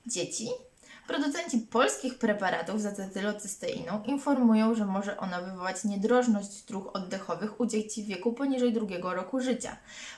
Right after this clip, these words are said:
prawdopodobnie tak jak inne leki mukolityczne, z uwagi na zmniejszoną zdolność odkrztuszania wydzieliny w wieku dziecięcym.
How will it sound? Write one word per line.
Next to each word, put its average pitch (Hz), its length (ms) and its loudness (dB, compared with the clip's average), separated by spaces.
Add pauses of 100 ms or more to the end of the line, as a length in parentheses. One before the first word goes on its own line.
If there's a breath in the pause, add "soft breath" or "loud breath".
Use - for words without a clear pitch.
prawdopodobnie 262 960 2 (160 loud breath)
tak - 160 -4
jak 339 160 -2
inne 302 640 0 (100)
leki 196 340 -4
mukolityczne, 175 960 -2 (340 loud breath)
z - 100 -6
uwagi 285 380 4
na 254 280 6
zmniejszoną 233 720 4
zdolność 180 640 0
odkrztuszania 185 1040 -2
wydzieliny 175 540 -4
w 180 60 -10
wieku - 280 -2
dziecięcym. 180 680 -2